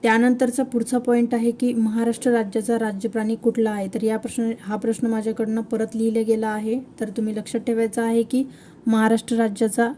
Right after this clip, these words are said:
राज्यप्राणी कोणता आहे, तर तो आहे शेकरू. त्यानंतरचा पुढचा प्रश्न आहे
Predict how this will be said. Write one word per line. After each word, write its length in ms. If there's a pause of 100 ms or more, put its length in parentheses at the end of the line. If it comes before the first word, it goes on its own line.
राज्यप्राणी 580
कोणता 380
आहे, 280 (240)
तर 80 (120)
तो 100
आहे 320 (840)
शेकरू. 460 (1700)
त्यानंतरचा 600
पुढचा 340
प्रश्न 340
आहे 420